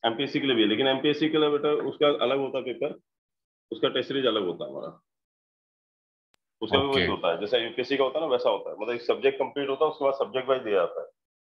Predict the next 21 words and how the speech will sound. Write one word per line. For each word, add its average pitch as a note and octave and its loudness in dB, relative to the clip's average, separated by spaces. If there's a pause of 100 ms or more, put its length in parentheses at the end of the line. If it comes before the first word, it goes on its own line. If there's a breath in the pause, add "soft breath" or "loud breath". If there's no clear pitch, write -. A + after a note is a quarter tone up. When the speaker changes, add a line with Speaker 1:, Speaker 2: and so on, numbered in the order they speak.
(460)
Speaker 1:
तो C#3+ 0
उसमें D#3 -2
chapter D#3+ 0
wise D#3+ 2
नहीं D#3+ -8
बना C3 0
सकते A2 -6
ना, D#3+ -4
उसमें C#3 -6
कोई D3 0
मै-, B2+ 2
मैथ B2+ 2
जैसा C#3 -2
नहीं D3 -2
है A2+ -2
कि A2 -8
रेशियो A#2 -4
proportion B2 2
का A#2+ 0
test A2+ 0
दो, A2+ 2